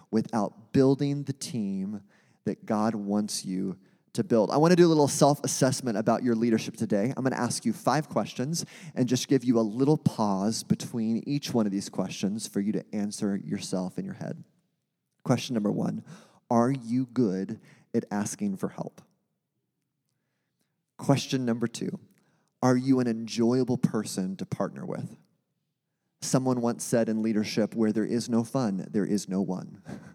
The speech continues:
Question number three, do you view the people around you as generally helpful or generally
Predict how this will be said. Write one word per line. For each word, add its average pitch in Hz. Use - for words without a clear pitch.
Question 156
number 139
three, 110
do 123
you 147
view 139
the 170
people 151
around 123
you 113
as 110
generally 143
helpful 175
or 117
generally 123